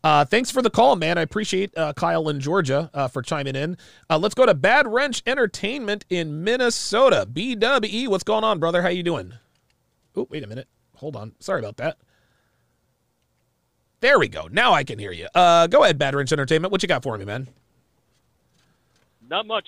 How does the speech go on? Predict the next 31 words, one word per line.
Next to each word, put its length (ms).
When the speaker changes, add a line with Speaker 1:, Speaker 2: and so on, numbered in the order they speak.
Speaker 2:
Donovan. 520
Thank 220
you 120
for 80
taking 420
the 60
calls 460
Speaker 1:
Of 160
Speaker 2:
today, 40
Speaker 1:
course. 320
Speaker 2:
and, 320
uh, 440
let's 240
go 160
ahead 200
and 140
drop 300
some 220
bombs 320
on 140
this 180
community. 520
Speaker 1:
Let's 160
do 180
it. 120
Speaker 2:
So 160
let's 220
start 360
with 400
the 220
whole, 600